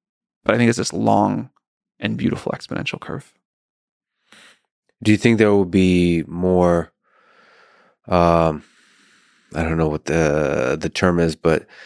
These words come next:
Speaker 2: systems that resemble something like democratic socialism?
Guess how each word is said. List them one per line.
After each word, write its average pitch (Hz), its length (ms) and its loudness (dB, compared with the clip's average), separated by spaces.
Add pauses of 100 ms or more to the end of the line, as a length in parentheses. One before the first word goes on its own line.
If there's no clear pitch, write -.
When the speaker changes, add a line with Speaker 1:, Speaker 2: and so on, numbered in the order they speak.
(120)
Speaker 2:
systems 92 540 0
that 85 320 2
resemble 85 420 0
something 82 340 -2
like 80 160 2
democratic 78 500 -2
socialism? 73 680 -4